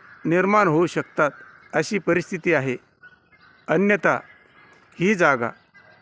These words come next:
राहता ग्रामीण रुग्णालयास दिली तर राहता ग्रामीण रुग्णालयाचा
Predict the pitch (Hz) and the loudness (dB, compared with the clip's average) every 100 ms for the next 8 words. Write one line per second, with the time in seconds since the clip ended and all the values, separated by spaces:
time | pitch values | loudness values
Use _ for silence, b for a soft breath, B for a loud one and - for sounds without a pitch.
0 | _ - - 147 156 202 190 165 180 196 | _ -16 -4 -2 0 2 2 4 2 2
1 | 202 175 165 185 170 160 160 - - _ | 0 0 2 2 4 4 2 -2 -14 _
2 | 139 135 151 180 165 - _ _ _ _ | -16 -6 -2 0 -2 -6 _ _ _ _
3 | _ - 170 165 147 170 190 165 165 175 | _ -2 0 2 2 2 2 2 2 2
4 | 190 131 156 165 180 170 165 170 180 | 0 0 -2 0 2 4 2 2 0